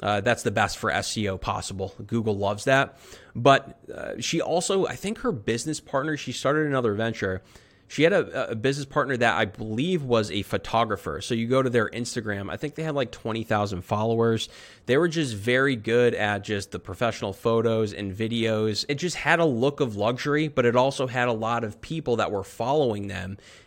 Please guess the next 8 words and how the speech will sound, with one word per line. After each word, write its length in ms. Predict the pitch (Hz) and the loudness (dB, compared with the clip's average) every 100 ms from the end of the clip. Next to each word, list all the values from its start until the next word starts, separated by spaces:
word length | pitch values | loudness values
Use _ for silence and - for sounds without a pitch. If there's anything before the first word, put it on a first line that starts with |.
| _ | _
And 380 | 135 135 131 123 - _ _ _ - | 0 2 2 -2 -10 _ _ _ -10
that 300 | 110 139 165 | 2 4 4
creates 400 | - 156 147 143 | 2 2 2 2
that 260 | - 123 117 | 2 2 2
urgency 580 | 113 123 123 117 - 110 | -2 -2 -2 -4 -2 -2
with 180 | 101 - | -4 -4
people 460 | - 101 87 87 - | -4 -4 -4 -6 -6
where 440 | 113 120 117 110 | 0 4 4 0